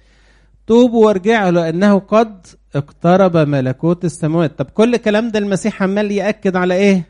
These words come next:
على المجيء الثاني للم-، وكمان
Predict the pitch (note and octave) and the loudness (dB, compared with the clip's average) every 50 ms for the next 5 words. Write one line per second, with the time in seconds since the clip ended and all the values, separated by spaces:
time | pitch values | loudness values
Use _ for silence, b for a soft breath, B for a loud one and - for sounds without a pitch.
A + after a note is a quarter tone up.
0 | _ _ _ _ _ _ - C3 C#3+ D#3 D#3+ D3+ D3 C#3 C#3 C3+ C3+ C3 D#3 G3+ | _ _ _ _ _ _ -10 -4 -2 -2 0 0 0 -2 -2 -2 -4 -2 -2 -4
1 | G3 D#3+ D#3 C#3+ - - D#3+ D#3 D#3 D#3+ D#3 D#3 D3+ D#3 D3 _ _ _ - C#3 | -2 -2 -6 -6 -6 -4 -2 0 0 0 0 -2 -4 -4 -6 _ _ _ -10 -6
2 | C#3 C3+ C3 B2+ A#2+ A2 A#2+ _ _ _ - D3+ D3 D3 D3 F3 F3 F3+ G3 G#3+ | -6 -4 -4 -6 -8 -10 -14 _ _ _ -4 -4 -4 -4 -2 -6 -4 -2 -2 -2
3 | B3 C4+ C4 A3+ | -2 -4 -6 -10